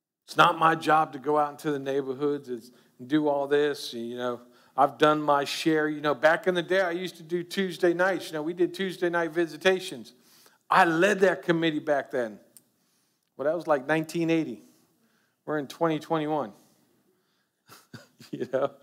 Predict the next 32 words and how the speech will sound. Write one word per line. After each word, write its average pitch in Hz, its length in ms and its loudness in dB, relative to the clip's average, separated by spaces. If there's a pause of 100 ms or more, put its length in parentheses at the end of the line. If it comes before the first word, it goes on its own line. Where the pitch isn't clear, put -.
(640)
But 175 160 2
we 170 120 2
all 170 140 4
have 170 220 2
excuses. 190 640 -4 (400)
We 175 140 8
have 175 160 2
excuses 226 600 0
upon 185 280 2
excuses 202 480 -4
upon 175 260 0
excuses 185 460 -6
upon 175 240 4
excuses. - 960 -6
And 180 160 6
then 208 140 4
what 208 100 4
do 202 80 2
we 202 160 0
have? 202 160 2
We 196 80 -4
got 170 260 2
I, 175 140 6
I, 180 180 2
I, 175 220 2
I, 165 480 0 (2750)
I. 196 40 6
I 196 40 6
gets 180 340 2
in 170 100 2
the 160 100 0
way. 151 260 2